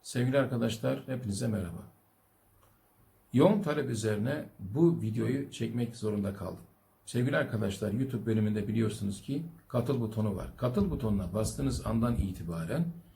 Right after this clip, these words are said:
hemen yan tarafında rüyalara cevap kısmı çıkar.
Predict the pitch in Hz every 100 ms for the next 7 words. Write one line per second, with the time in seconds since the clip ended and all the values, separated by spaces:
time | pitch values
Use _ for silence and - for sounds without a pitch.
0 | _ _ - 202 190 180 170 - 120 101
1 | 110 147 127 123 120 127 131 107 110 151
2 | - 101 - - - - -